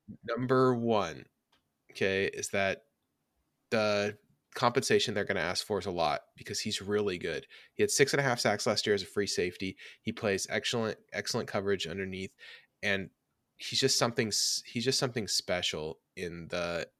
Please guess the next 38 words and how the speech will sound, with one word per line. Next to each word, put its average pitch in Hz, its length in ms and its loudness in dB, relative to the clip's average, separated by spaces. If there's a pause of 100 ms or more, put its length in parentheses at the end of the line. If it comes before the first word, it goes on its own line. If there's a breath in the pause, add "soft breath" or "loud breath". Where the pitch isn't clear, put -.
(140)
in 98 240 -4
the 98 100 -2
N 92 120 -4
F 92 180 -6
L 92 180 -2
where 87 220 -4 (480 loud breath)
he's, 107 360 0
um, 95 380 -2 (300)
you 131 80 -2
know, 139 220 6
a 117 180 -2
player 127 300 6
I'd 127 160 10
compare 104 280 0
him 107 80 -2
to 110 220 2
is 95 340 2
the 98 140 2
player 107 320 2
that 98 240 2
everyone 95 240 -2
got 95 100 0
excited 90 320 -2
about 80 240 -4
in 92 80 -8
this 92 240 0
year's 82 160 -4
draft - 380 -6 (100)
that 82 140 -6
Carolina 90 420 -4
drafted, 90 480 -6
Isaiah 85 320 -8
Simmons. 90 480 -10 (540 soft breath)
He 110 500 2 (100)
plays 120 280 2
in 113 100 2
the 110 80 0
box, 98 480 4